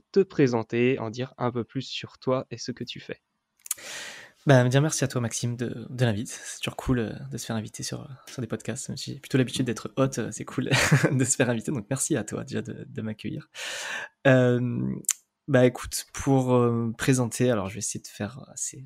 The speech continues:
Speaker 2: assez simple, hein, rapidement. Euh, voilà, je suis le, bah, le créateur initialement du projet qui s'appelait Mon Budget Zen, hein, qui est, bah, était un,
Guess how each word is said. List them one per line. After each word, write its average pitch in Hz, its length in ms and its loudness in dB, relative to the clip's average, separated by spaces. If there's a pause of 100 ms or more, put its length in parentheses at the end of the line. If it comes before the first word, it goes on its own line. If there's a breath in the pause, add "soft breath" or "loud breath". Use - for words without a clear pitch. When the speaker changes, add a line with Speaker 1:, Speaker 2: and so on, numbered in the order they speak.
Speaker 2:
assez - 180 -8
simple, 135 340 2
hein, 123 120 0
rapidement. 113 460 -4 (500 loud breath)
Euh, 107 320 4
voilà, 110 180 4
je 127 80 0
suis - 160 -8
le, 101 320 0
bah, 104 140 -6
le - 60 -12
créateur 123 680 0 (100)
initialement 127 540 4
du 110 100 -6
projet 113 320 -2
qui - 60 -6
s'appelait - 240 -4
Mon 107 120 2
Budget 104 220 0
Zen, 117 260 2
hein, 127 120 -4
qui - 240 -10
est, 87 100 -8 (300)
bah, 101 80 -2
était 107 160 -2
un, 98 280 0